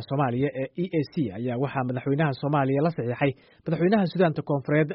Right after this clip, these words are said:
Salva Kiir, oo ay u soo wakiisheen madaxda waddamadan, iyadoo uu marag ka ahaa madaxweynaha Uganda Yoweri Museveni. Waxaa kaloo munaasabadda saxiixa ku sugnaa xogayaha guud ee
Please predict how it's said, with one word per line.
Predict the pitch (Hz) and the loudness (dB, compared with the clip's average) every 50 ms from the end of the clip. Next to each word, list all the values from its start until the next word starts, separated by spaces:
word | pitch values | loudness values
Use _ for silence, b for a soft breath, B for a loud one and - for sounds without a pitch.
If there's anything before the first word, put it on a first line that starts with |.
| - | -12
Salva | - - 170 147 131 143 | -6 -4 -4 -4 -4 -6
Kiir, | - - 196 165 127 | 0 2 2 2 2
oo | 110 110 113 143 | 2 -2 -4 -2
ay | 147 147 165 | -2 0 -2
u | 180 | -2
soo | 160 - 175 160 151 147 143 | -2 0 2 2 4 2 0
wakiisheen | 139 - - 143 131 - 185 151 117 101 B B B B B B _ | -2 -2 -4 -6 0 2 2 2 2 -2 B B B B B B _
madaxda | 113 120 156 - - 139 139 | -2 -2 -2 -2 0 -2 0
waddamadan, | 135 135 139 127 143 143 165 151 127 107 - b b b b _ | 0 0 0 0 2 2 2 2 0 -4 -6 b b b b _
iyadoo | 104 120 151 147 147 156 | -2 0 2 2 0 0
uu | - 147 151 143 139 | 0 0 0 2 2
marag | 139 151 180 185 - | 2 2 2 0 0
ka | - 165 113 113 | -4 -4 -4 -4
ahaa | 117 117 135 143 143 - | -4 -2 0 -2 -2 -2
madaxweynaha | - 143 139 - - 147 151 160 175 156 147 135 | -4 -6 -6 -2 0 0 0 2 0 0 0 -2
Uganda | 131 135 151 156 156 147 131 123 - - _ _ _ | 0 2 2 2 4 4 0 -2 -4 -8 _ _ _
Yoweri | - 160 156 147 135 127 123 | -2 0 2 2 2 2 0
Museveni. | 123 123 120 123 120 147 156 147 135 101 - _ _ _ _ _ _ _ _ - | -2 -4 -6 -4 0 2 2 2 0 -4 -10 _ _ _ _ _ _ _ _ -12
Waxaa | 107 107 110 | -10 -10 -6
kaloo | - 131 147 143 | -2 0 0 0
munaasabadda | 127 127 127 120 110 - 135 151 147 139 | 0 -2 -4 -6 -6 -2 -2 -2 -2 -2
saxiixa | 131 - - 143 160 147 123 131 | -6 -2 0 0 0 0 -2 -4
ku | - 190 | -4 -4
sugnaa | 170 - 127 110 123 135 135 123 b b b | -4 -4 -4 -4 -2 -2 -2 -4 b b b
xogayaha | b - 147 151 170 214 202 185 | b 0 4 4 6 6 4 2
guud | 160 147 160 170 170 - | 0 0 0 0 0 -2
ee | _ 156 151 147 | _ -2 -2 -2